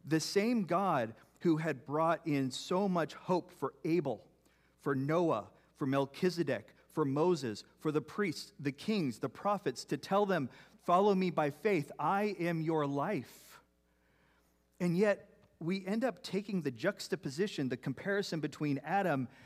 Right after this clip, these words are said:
and Jesus, and, and we sometimes want to think that God before that just hated us, instead of pausing to realize how many times he had to forgive us time and time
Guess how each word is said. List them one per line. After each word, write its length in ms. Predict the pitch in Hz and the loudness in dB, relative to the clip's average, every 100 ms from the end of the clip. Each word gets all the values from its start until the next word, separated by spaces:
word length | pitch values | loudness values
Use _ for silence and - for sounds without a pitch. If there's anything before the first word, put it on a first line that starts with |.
| - - | -20 -6
and 220 | 165 156 131 | 0 0 0
Jesus, 520 | 208 277 147 127 - - _ - | 0 0 0 -2 -4 -16 _ -2
and, 220 | 208 196 | -2 0
and 120 | 196 | -2
we 80 | 208 | -2
sometimes 440 | 202 269 269 262 | -2 -2 0 -2
want 160 | 196 208 | 0 0
to 40 | |
think 280 | 202 202 196 | 2 0 0
that 140 | 190 185 - - - | -2 -4 -10 -20 -10
God 340 | 147 180 240 180 | 0 2 2 0
before 480 | 185 - 240 277 240 | -2 0 2 2 2
that 360 | 147 127 - - _ | 2 2 -2 -12 _
just 220 | - 180 | -2 -2
hated 420 | - 175 254 302 127 | -2 2 4 4 2
us, 460 | - - - - - _ _ _ _ _ _ _ _ _ | -4 -12 -14 -16 -20 _ _ _ _ _ _ _ _ _
instead 380 | 156 147 - 196 | -4 -4 0 0
of 140 | 175 | 0
pausing 440 | - 180 196 190 170 | -4 -2 -2 -2 -4
to 60 | |
realize 380 | 156 170 156 143 | -2 0 0 -2
how 260 | - 165 185 | -6 -6 -4
many 220 | 202 185 | -2 -4
times 480 | - 156 151 127 - | -4 -6 -4 -4 -6
he 100 | 135 | -6
had 220 | 135 131 | -6 -8
to 80 | 127 | -10
forgive 500 | - 113 123 147 127 | -8 -8 -4 -2 -2
us 220 | 113 - - _ | -6 -8 -18 _
time 520 | - 139 143 147 147 147 - - - | -10 -2 0 0 -2 -6 -12 -20 -8
and 200 | 117 110 | -8 -6
time 580 | - 131 131 117 104 | -6 -4 -2 -4 -6